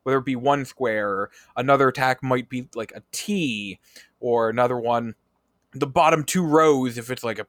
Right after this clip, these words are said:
more powerful attack, stuff like that. And sometimes even battles later in the game are super easy. And it does the one game trope that I'm not a big fan of, where,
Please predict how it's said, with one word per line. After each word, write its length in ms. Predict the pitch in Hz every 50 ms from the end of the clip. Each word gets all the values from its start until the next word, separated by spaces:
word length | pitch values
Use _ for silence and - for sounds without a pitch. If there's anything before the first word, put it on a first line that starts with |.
| _
more 220 | - 151 139 127 120
powerful 500 | - 131 131 123 113 104 - 117 107 104
attack, 240 | - 113 95 - -
stuff 220 | - 190 180 -
like 180 | - 147 127 -
that. 280 | 123 107 104 104 - _ _ - - _ _ _ _ _ _ _ -
And 540 | 139 139 139 139 139 135 131 135 135 131 - - _ _ _ _
sometimes 680 | - - - - 143 156 185 208 208 214 220 214 175 - _ _ _ -
even 460 | 170 190 208 240 233 185 143 123 - _ _ - _
battles 360 | - 120 127 135 143 135 123
later 240 | 120 117 123 131 135
in 80 | 123 120
the 60 | 110
game 240 | 95 104 113 127 120
are 40 | 92
super 460 | - - - - 113 120 - - 104 85
easy. 520 | 78 107 113 117 127 - 196 214 226 214 _ _ _ _ _ - _ _ _ _ _ _ _ _ _ -
And 260 | 151 147 143 143 147
it 220 | 143 147 143 - _
does 460 | 147 143 143 151 160 175 175 165 165 151
the 220 | 151 143 139 151 147
one 340 | 135 127 131 131 135 135 127
game 300 | 120 113 117 120 123 127
trope 340 | - 139 127 131 143 143 _ -
that 280 | 120 117 104 101 - - _ _ _ -
I'm 240 | 120 113 117 117
not 220 | 110 104 104 113 127
a 40 | 127
big 200 | 135 147 143 -
fan 240 | - 151 147 151
of, 260 | 156 160 170 170 - _ _ _ _ _ - _ _ _
where, 420 | - 135 131 131 131 127 123 131